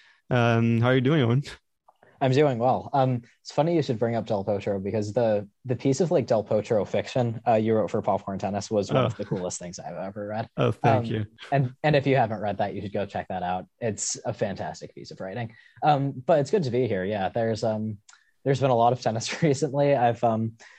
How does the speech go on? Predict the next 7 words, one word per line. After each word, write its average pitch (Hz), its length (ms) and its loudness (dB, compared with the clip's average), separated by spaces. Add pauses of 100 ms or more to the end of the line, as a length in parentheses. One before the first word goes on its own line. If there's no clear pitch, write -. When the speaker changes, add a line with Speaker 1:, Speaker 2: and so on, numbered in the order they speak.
(180)
Speaker 2:
kind 147 160 4
of 160 60 4
been 151 160 2
suffering 113 440 2
from 107 220 0
that 101 200 4
usual, 101 680 0